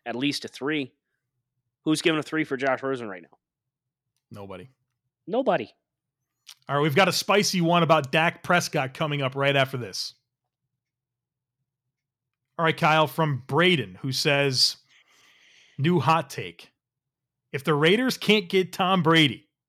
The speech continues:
Speaker 2: they should try to trade for Dak
Speaker 1: Oh,
Speaker 2: Prescott.
Speaker 1: I love it. I love it. I would love that fit. Let me ask you a question, though.
Speaker 2: Yeah.
Speaker 1: What is the, what is the trade value of Dak?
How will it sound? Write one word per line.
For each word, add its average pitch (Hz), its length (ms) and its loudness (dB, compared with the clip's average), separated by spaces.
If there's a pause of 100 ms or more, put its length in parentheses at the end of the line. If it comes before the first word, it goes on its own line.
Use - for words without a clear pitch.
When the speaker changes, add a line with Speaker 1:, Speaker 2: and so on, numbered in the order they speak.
(480)
Speaker 2:
they 151 100 2
should 147 260 -2
try 180 380 4
to 190 100 4
trade 175 380 0
for 143 140 -4
Dak 143 420 -2
Speaker 1:
Oh, 196 120 -8
Speaker 2:
Prescott. 202 340 6
Speaker 1:
I 208 140 -4
love 220 500 4
it. 156 220 4 (480)
I 185 120 4
love 254 320 6
it. 151 240 6 (680)
I 185 120 4
would 180 100 0
love 190 260 6
that 160 220 4
fit. 143 300 0
Let 190 140 2
me 285 80 4
ask 254 220 2
you 190 60 2
a - 20 2
question, 127 580 0
though. 50 220 -20 (360)
Speaker 2:
Yeah. 110 140 -20 (2000)
Speaker 1:
What 180 280 4
is 339 160 4
the, 160 200 0 (100)
what 151 320 0
is 214 220 -6
the 160 120 -4
trade 131 680 -2
value 101 760 -6
of 90 100 -14 (160)
Dak? - 400 -12